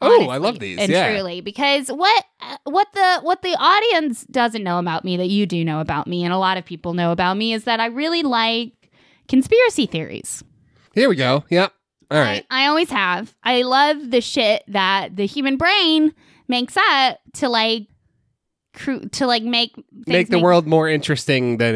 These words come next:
Speaker 1: it is.
Speaker 2: Yeah. Yeah. And caveat, a lot of these conspira-, a lot of conspiracy theories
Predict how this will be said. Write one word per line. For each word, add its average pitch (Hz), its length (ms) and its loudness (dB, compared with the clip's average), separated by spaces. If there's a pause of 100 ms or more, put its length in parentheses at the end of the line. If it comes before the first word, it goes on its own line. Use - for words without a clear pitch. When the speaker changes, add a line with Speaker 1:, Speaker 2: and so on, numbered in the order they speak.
(100)
Speaker 1:
it 87 140 -4
is. - 100 -6
Speaker 2:
Yeah. 233 300 0 (140)
Yeah. 330 380 -2 (440)
And 302 220 2 (340)
caveat, 294 640 2 (300)
a 233 80 2
lot 240 240 4
of 320 60 0
these 302 140 -2
conspira-, 277 460 -4
a 233 80 -2
lot 247 180 2
of 359 60 -4
conspiracy 392 440 -2
theories 427 360 2